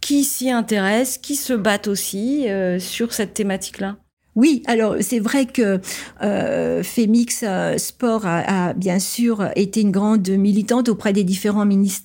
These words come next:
Speaker 2: ministres des Sports pour continuer, pour travailler ensemble. C'est ça aussi qui a été une, une belle, euh, une belle réussite, c'est ce travail de collaboration et après avec les fédérations. Euh, oui, on a, euh, il y a eu vraiment cette, cette volonté,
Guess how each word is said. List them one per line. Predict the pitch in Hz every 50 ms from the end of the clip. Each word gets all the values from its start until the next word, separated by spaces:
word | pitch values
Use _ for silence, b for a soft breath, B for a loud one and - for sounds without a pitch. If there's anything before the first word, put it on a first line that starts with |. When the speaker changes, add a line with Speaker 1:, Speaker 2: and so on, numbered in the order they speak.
| - -
Speaker 2:
ministres | 190 208 208 208 214 214 208 - - 214
des | 190 185 208
Sports | 196 - - - 226 220 208 190 180 B B B B B B -
pour | - 214 196 -
continuer, | - 233 233 - - 226 226 226 226 233 240 240 233 220
pour | 226 - 185 -
travailler | - - 220 214 220 226 233 226 226
ensemble. | 226 226 233 - 240 233 226 220
C'est | - 190
ça | 185 - 269 240 196
aussi | 190 190 185 - 214 -
qui | -
a | 185
été | 185 190 208 196
une, | 196 185
une | 180 175 180 190 190
belle, | 175 202 202 202 190
euh, | 185 165 165 180 196 B B B B B B B B B -
une | 202 202 190 175
belle | 214 220 202 196
réussite, | 185 220 214 214 202 196 - - 240 233
c'est | - 202 170
ce | - - 214
travail | 190 - - - 233 220 226 233 220
de | 196
collaboration | 202 202 214 208 196 202 202 190 202 202 208 214 - - 233 226 208 -
et | - 208 196
après | 190 196 190 - - 233 226 220 214 - -
avec | 185 175 170 185 185 -
les | 208 196
fédérations. | 202 202 175 180 170 180 180 185 - - 269 311 339 320 B B B B B B B -
Euh, | - 180 170 170
oui, | 214 240 294 277 254 202 -
on | 196 208 196 202
a, | 214 226 226 226 220 208 190 180 165
euh, | 143
il | 185
y | 196 202
a | 196 196
eu | 220 233 240 233
vraiment | 208 190 185 185 202 226 226 233 233 247
cette, | 240 233 190 190 - - 196 185 165 185
cette | - 214 196 175
volonté, | 180 196 226 220 220 220 220 214 - 262 285 339 381 381